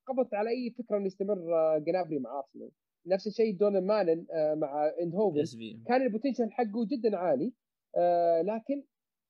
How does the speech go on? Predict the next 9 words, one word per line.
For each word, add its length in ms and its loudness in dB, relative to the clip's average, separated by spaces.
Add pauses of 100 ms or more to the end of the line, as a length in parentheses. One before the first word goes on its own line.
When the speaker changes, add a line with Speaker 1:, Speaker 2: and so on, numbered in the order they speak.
(180)
Speaker 1:
ما 180 0
في، 420 -6 (120)
آه، 760 2
مجال 460 0 (160)
إنه 260 -4
يعني 220 -4
يوصل 280 0
فريق 300 -2
م-، 100 -6